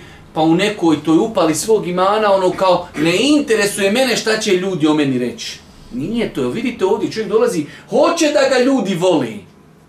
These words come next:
Nama je u interesu da te čovjek voli.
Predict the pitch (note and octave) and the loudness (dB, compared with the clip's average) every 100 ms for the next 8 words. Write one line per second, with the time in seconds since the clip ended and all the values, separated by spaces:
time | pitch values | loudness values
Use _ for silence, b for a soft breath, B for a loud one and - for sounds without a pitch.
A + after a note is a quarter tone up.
0 | _ - - B B - B2 B2 B2+ C3 | _ -20 -20 B B -12 -8 -4 -2 2
1 | A#3 D#4+ D#4+ D4 C4+ - A#3 A3+ A3+ B3 | 4 4 4 0 0 -2 -2 -2 -2 0
2 | A3+ F3 F3 E3+ C3+ G#2+ | 0 0 2 2 0 -4